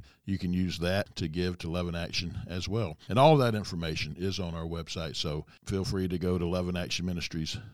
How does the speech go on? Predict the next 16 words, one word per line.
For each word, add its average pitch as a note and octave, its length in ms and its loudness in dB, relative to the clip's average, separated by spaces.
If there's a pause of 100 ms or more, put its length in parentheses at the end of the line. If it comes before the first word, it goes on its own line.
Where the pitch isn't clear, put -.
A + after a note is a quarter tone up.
(100)
dot G#2 260 4
com F2+ 280 0
and D#2+ 80 -6
check D#2+ 240 0
that E2 200 -2
out D#2 200 -4
as C2+ 120 -6
well. D2 460 -4 (240)
Another A#2 320 2
way A#2+ 180 2
people A2 520 4 (240)
can F#2+ 400 0 (140)
be A2+ 120 8
involved A2 640 4 (120)
is G#2 320 2
through A#2 380 2